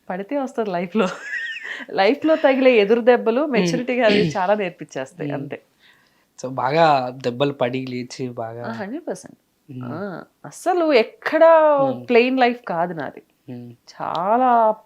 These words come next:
Speaker 1: పడ్డాం, లేచాం, తట్టుకున్నాం, నిలబడ్డాం, ఈ రోజు ఇక్కడ ఎట్లున్నాం.
Speaker 2: ఎస్. So, what is వి-, your గోల్స్ కొన్ని ఉంటాయి కదా, so, మీ
Speaker 1: Hmm.
Speaker 2: గోల్ ఏంటి నార్మల్?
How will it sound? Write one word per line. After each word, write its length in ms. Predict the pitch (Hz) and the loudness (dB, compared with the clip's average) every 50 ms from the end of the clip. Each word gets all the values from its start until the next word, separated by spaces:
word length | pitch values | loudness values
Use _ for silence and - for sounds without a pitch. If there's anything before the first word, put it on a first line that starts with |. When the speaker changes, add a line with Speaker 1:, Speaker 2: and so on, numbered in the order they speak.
| _ - | _ -8
Speaker 1:
పడ్డాం, 400 | 180 165 160 180 196 208 208 202 | -8 -6 -4 -2 -2 -2 -2 -4
లేచాం, 400 | 175 165 165 165 - 185 185 185 | -6 -8 -8 -8 -8 -8 -8 -8
తట్టుకున్నాం, 640 | - 165 147 - - - 170 170 165 170 175 170 | -8 -8 -10 -10 -12 -16 -12 -10 -10 -10 -8 -8
నిలబడ్డాం, 560 | 156 147 151 147 156 151 147 156 165 175 170 | -8 -8 -6 -6 -6 -6 -6 -6 -6 -6 -8
ఈ 40 | 160 | -8
రోజు 220 | 143 139 143 143 139 | -8 -8 -8 -8 -10
ఇక్కడ 180 | - - 127 | -12 -12 -14
ఎట్లున్నాం. 680 | 131 127 - 143 131 127 139 147 160 - 170 202 233 247 254 277 - - - - - - - _ - | -14 -14 -14 -14 -14 -12 -10 -8 -8 -8 -6 -8 -8 -8 -10 -12 -14 -18 -20 -20 -20 -20 -20 _ -16
Speaker 2:
ఎస్. 380 | 131 123 120 - - - - - _ _ - 135 | -14 -14 -14 -14 -16 -16 -18 -20 _ _ -18 -12
So, 180 | - - 147 | -8 -6 -4
what 240 | 131 127 135 139 160 | -2 -2 -4 -4 -6
is 60 | 160 143 139 | -8 -8 -10
వి-, 440 | 131 123 120 127 123 - - 143 135 | -12 -12 -10 -12 -10 -8 -6 -4 -2
your 140 | 131 127 131 - 123 | -2 -2 -4 -6 -8
గోల్స్ 380 | 147 135 139 156 180 185 - | -8 -4 -2 -2 -2 -2 -4
కొన్ని 180 | - 151 135 127 | -8 -10 -8 -10
ఉంటాయి 220 | 120 117 117 113 | -10 -12 -14 -14
కదా, 80 | 117 127 - - | -16 -18 -18 -16
so, 140 | 127 120 117 113 117 147 | -16 -14 -14 -16 -16 -12
మీ 200 | 143 131 135 139 | -10 -8 -8 -8
Speaker 1:
Hmm. 100 | 135 139 | -8 -8
Speaker 2:
గోల్ 140 | 131 127 123 | -10 -10 -10
ఏంటి 200 | 120 113 107 - _ - | -14 -16 -18 -20 _ -20
నార్మల్? 340 | 110 107 - _ _ 117 | -20 -20 -20 _ _ -20